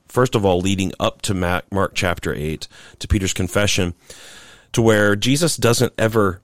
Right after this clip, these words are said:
say and come out, "I am the Christ." He never comes out and tells them that.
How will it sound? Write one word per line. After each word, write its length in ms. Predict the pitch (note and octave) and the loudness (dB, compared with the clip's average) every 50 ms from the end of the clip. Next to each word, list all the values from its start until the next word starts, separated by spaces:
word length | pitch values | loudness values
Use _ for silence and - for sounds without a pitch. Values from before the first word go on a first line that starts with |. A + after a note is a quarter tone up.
| _ - | _ -8
say 680 | - - - - C3 A#2 A#2 A2+ G2 E2 D#2 E2+ F#2 - - | -6 -4 -2 0 2 2 4 4 2 0 -2 -6 -10 -10 -8
and 120 | G2+ F#2+ | -8 -6
come 240 | - - A2 G#2+ G2+ - | -4 -2 -2 -2 -2 -2
out, 380 | - G#2+ A2 F#2 - - - - _ - | -2 0 0 0 -2 -4 -10 -12 _ -6
"I 120 | G2 G2 F#2+ | -4 -4 -4
am 340 | - - F#2+ F#2+ F2+ F2 | -4 -4 -6 -4 -4 -6
the 80 | E2 E2+ | -8 -10
Christ." 500 | - - G2 F2+ D#2+ - - - - - | -8 -4 -4 -2 -2 -4 -6 -8 -8 -6
He 120 | - F#2+ | -6 -4
never 340 | F#2 F#2 G2+ A#2+ C3 D3+ C#3+ | -2 0 0 0 0 0 -2
comes 260 | - - A#2+ G2+ F2+ | -2 -2 -4 -2 -2
out 140 | F#2 F2 A#1 | -2 -2 -2
and 100 | C#2 F#2 | -4 -6
tells 380 | - - - G#2+ C3 D3+ C#3 - | -8 -6 -4 -2 -2 -2 -2 -4
them 160 | - C#2+ C2 | -6 -8 -8
that. 220 | B1+ A#1 G#1+ - | -8 -10 -12 -14